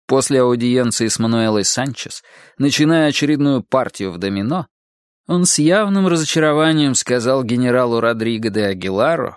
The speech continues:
что эта хвалёная королева бедняков недостойна даже одного тура вальса с ним,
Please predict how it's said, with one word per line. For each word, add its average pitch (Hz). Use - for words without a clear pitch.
что -
эта 160
хвалёная 131
королева 117
бедняков 131
недостойна 165
даже 151
одного 143
тура 135
вальса 104
с -
ним, 60